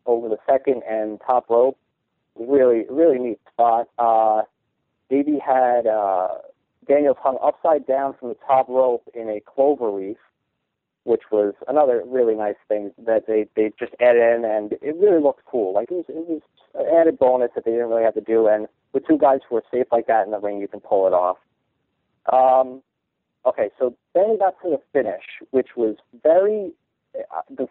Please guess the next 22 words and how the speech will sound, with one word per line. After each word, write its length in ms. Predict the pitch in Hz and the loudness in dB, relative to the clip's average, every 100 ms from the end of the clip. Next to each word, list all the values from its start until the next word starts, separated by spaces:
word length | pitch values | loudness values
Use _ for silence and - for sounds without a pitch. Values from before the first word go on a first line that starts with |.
| - | -2
finish 200 | 208 - | -2 0
was, 100 | 147 | -2
again, 460 | 135 139 139 139 - _ - | 0 0 0 -2 -10 _ -2
flat, 360 | 131 139 165 - | 2 4 2 -2
and 160 | 135 120 | -6 -2
I 80 | 131 | 0
don't 180 | 151 | 0
know 120 | 156 147 | 2 0
if 100 | - | -2
they 100 | 120 | -10
planned 440 | _ 120 113 113 | _ 0 0 2
this, 180 | 135 147 _ _ _ _ - | 0 0 _ _ _ _ -6
and, 260 | 110 107 - | -4 -4 -4
but 180 | 123 - | -6 -6
to 80 | 135 | -6
me, 220 | 143 131 | -4 -2
it 60 | |
looked 160 | 123 117 | -2 0
like 160 | 113 107 | -2 -2
they 120 | 101 | -8
did. 240 | - 98 95 _ _ _ _ _ _ - | -6 -6 -6 _ _ _ _ _ _ -2
Uh, 260 | 127 127 | 2 2